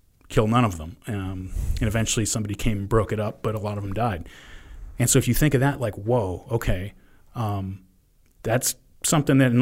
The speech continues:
in a lot of contexts we're told is a dirty word. That's nationalism, <laughs> right? I mean, that's what it is.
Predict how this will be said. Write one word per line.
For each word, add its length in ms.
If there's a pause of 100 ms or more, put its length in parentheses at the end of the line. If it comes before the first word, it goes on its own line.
(120)
in 100
a 60
lot 220
of 60
contexts 460
we're 60
told 280
is 80
a 60
dirty 280
word. 280
That's 200
nationalism, 760 (160)
<laughs> 160
right? 340 (400)
I 40
mean, 200
that's 240
what 160
it 100
is. 380